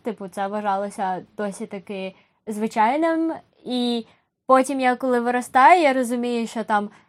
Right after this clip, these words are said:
те саме перевикористання пакетиків, я не знаю, а, м, коли батьки намагаються просто зекономити, вони ще у той самий час реально дуже багато роблять до-, для довкілля. Самі того не розуміють, так? Тобто ціль може бути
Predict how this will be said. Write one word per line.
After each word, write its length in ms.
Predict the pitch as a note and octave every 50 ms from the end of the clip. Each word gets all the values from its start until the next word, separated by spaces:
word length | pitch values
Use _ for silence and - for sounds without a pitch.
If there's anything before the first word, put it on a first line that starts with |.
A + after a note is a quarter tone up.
| _ _ _
те 140 | - C4 B3+
саме 560 | A#3+ - C#4 B3 B3+ C4 C4 B3+ B3 B3 A#3 A#3 _ _
перевикористання 1080 | - C4 A#3+ A#3+ A#3+ A#3 A3+ A#3 A#3 - B3 A#3 A3+ A3 - - A#3+ A3+ A3+ A#3 A3 G#3+
пакетиків, 880 | G#3+ - A3 A3 - G#3+ G3+ G3 G3 G3 G3+ G3 F#3+ - G#3 G3 G3 F#3 - _ -
я 400 | E3 - G3 G#3 G#3 G3+ G3+ G3
не 120 | G#3 G#3
знаю, 580 | G3+ G3+ A3 G3+ G3+ G3+ G3 F#3+ F#3+ F#3+ F#3 -
а, 420 | - G3 G3+ G3 G3 F#3+ F#3+ G3 F#3+
м, 320 | G3 G3 G3 G3 G3 F#3+ - - G#3+ -
коли 480 | - A#3+ A#3 A#3 A#3 A#3 A3+ A3+ A3 - _ _ _ _ _ _ _ -
батьки 380 | G3+ G#3+ B3 A#3 - - C#4 B3+
намагаються 560 | B3 B3 A#3+ B3 A3+ A#3+ A#3+ A#3 A3+ - A3+
просто 480 | - - A#3+ B3 B3+ B3 - - A3 G3+
зекономити, 840 | F#3 G#3+ G#3+ G#3+ - G#3+ G3+ G3+ A3 C#4+ G4+ A#4 A4 F4+ - C4+ A#3
вони 300 | A3 A3 A3 A3 A3 A3
ще 480 | - - - - B3+ A#3+ B3+ B3+ B3+
у 140 | - - A3
той 260 | A3 - A#3 A3+ A3+
самий 340 | A3+ - A3+ G#3 G#3 G#3 G3+
час 420 | G3+ - A3 G#3+ A3+ C4+ - - C#4
реально 540 | A#3+ G#3+ G3+ G3 G#3+ A3 A#3 A3+ G#3+ G#3 G3+ G3
дуже 420 | F#3+ F#3+ G3 G3+ G#3+ G#3+ G3 G#3+
багато 420 | G3+ G#3 G3+ G3+ G#3 G#3 G3+ - G#3+
роблять 420 | G#3 G#3 G3+ G3+ G#3 G3+ G3 F#3
до-, 140 | F#3+ G#3 G#3
для 300 | F#3+ F#3+ G3+ G#3+ G3+ G3+
довкілля. 540 | G3 G3+ F#3+ - - - G#3 F#3 F3 E3+ F3
Самі 340 | - - A#3+ A#3+ C#4+ E4 D4
того 280 | - C4+ A#3+ C4 B3+
не 120 | B3+ B3+ B3
розуміють, 540 | A#3+ A3+ A3 A#3+ A#3 A3+ G3 F3 E3+ E3+
так? 240 | - A3 A3+ B3 - -
Тобто 280 | F#4 E4+ - - B3+
ціль 260 | A#3+ - - B3 A3+
може 280 | A3+ A3+ A#3 A#3 A3+ A#3+
бути 320 | A3 G#3 G#3+ - A#3 A#3